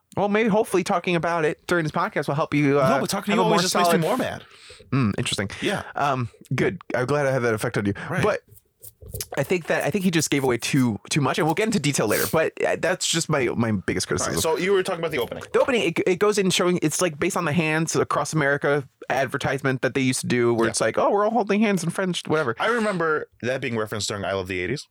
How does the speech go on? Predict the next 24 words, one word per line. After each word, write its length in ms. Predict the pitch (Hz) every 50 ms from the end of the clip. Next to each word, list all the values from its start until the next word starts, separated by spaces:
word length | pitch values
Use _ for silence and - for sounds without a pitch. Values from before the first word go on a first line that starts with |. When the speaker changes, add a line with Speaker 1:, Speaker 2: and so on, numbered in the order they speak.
| -
Speaker 1:
Yes, 420 | - 139 110 - - - - - -
yeah, 140 | - - -
yeah, 120 | - -
pretty 180 | - - - -
Speaker 2:
Because 0 |
Speaker 1:
much. 100 | - -
Speaker 2:
I 40 | - 95
was 100 | - -
Speaker 1:
That's 120 | 87 87
Speaker 2:
not 80 | 85 135
Speaker 1:
the, 60 | -
Speaker 2:
alive 100 | - -
Speaker 1:
exactly. 220 | - - - - - 110
Speaker 2:
during 40 | 107
Speaker 1:
We're, 80 | 107 113
Speaker 2:
the 40 |
eighties. 60 | 117 135
Speaker 1:
neither 180 | 147 147 135 117
of 60 | 98
us 100 | 92 -
were 80 | 95
alive. 200 | 82 87 80 - - - -
Speaker 2:
Yeah. 100 | 87 80 -
Speaker 1:
But 180 | 269 - -